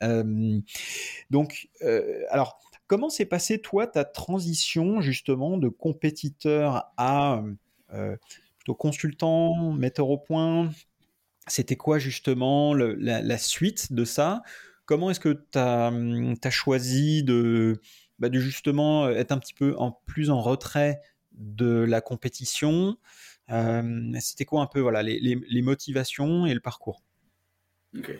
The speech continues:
Speaker 2: donc ça fait plusieurs choses en, en même temps.
Speaker 1: Ouais,
Speaker 2: Donc,
Speaker 1: bien sûr,
Speaker 2: euh,
Speaker 1: ouais, mais c'est
Speaker 2: on, on va, euh, on peut commencer par, euh, comment,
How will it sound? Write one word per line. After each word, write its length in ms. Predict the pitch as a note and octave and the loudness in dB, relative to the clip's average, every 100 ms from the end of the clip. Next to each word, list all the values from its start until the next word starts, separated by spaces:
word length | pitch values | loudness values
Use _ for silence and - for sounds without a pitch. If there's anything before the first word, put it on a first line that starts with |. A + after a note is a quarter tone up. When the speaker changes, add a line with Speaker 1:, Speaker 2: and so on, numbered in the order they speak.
| - | -14
Speaker 2:
donc 100 | F#2 | -8
ça 140 | G#2 | -4
fait 140 | - G#2+ | -4 -4
plusieurs 320 | B2+ A#2+ B2+ | -2 -2 -2
choses 180 | B2 A2 | 0 0
en, 80 | |
en 120 | D2 G2+ | -2 -2
même 160 | A2+ | -2
temps. 200 | A#2 D#3 - - - | -2 -6 -8 -18 -4
Speaker 1:
Ouais, 200 | B2+ B2+ | 0 2
Speaker 2:
Donc, 100 | B2+ | 2
Speaker 1:
bien 80 | B2 | 2
sûr, 180 | A2 A2 | 2 4
Speaker 2:
euh, 80 | G2+ | 2
Speaker 1:
ouais, 60 | |
mais 140 | F2+ F#2 | -2 -8
c'est 180 | - G#2 _ _ _ - | -14 -20 _ _ _ -6
Speaker 2:
on, 80 | |
on 280 | A2 A2+ A2 | -4 -2 -2
va, 260 | A2+ A#2 A2+ | 0 0 0
euh, 200 | G#2 G2+ - _ _ _ _ | -2 -4 -10 _ _ _ _
on 40 | _ - | _ -10
peut 100 | A2+ | -8
commencer 360 | B2 A#2+ C#3 | -4 -4 -4
par, 180 | - A2 | -4 -2
euh, 420 | G#2 G2 F#2 F2+ F#2 | -2 0 0 -2 -2
comment, 720 | - C3 C3 C3+ C3+ - - | -2 -2 0 0 -2 -6 -16